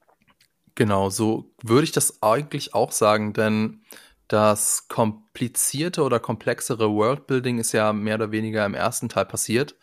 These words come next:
Und das, denke ich, haben die meisten noch so im Hinterkopf. Was man wahrscheinlich so ein bisschen vergessen kann, sind so die Charakterkonstellationen.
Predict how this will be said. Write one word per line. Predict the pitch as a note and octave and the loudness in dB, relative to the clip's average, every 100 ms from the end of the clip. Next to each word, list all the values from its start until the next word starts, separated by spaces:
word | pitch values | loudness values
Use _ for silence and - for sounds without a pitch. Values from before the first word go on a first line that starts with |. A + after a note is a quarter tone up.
| _ - - _ | _ -20 -20 _
Und | A#2 G2+ | -8 -4
das, | G#2 G#2 - | -2 -2 0
denke | G#2 G#2+ | -2 -2
ich, | A2 | -2
haben | G#2+ G#2+ | 0 2
die | A2 | 0
meisten | G2+ F#2+ G#2+ - A#2 A2 A2 | 0 0 0 -2 -2 -2 -4
noch | - G#2 - | -4 -4 -4
so | - | -4
im | G#2+ | -4
Hinterkopf. | G#2 C3+ D3+ C3+ B2+ A#2+ - | -4 -4 -4 -4 -2 -2 -2
Was | A2+ | -2
man | B2 A2+ | 0 2
wahrscheinlich | A2+ - A2 C3 C#3+ | 2 2 2 2 0
so | - | -2
ein | A#2+ | -2
bisschen | C3+ - | -2 -2
vergessen | C3 A#2+ A2+ B2+ C3+ - _ | -4 -2 0 0 -2 -6 _
kann, | - A2 A#2 C#3+ D3 - - _ | -2 0 2 -2 -6 -12 -20 _
sind | B2 A#2 | -4 -2
so | - A2+ | 0 -2
die | A2+ A2 | -2 -4
Charakterkonstellationen. | - G#2 A#2 - C3 A#2 G2 G2+ G2 - - G#2 A2+ C#3+ | -2 2 2 2 -2 -2 -4 -2 -2 -2 -2 -2 -2 -6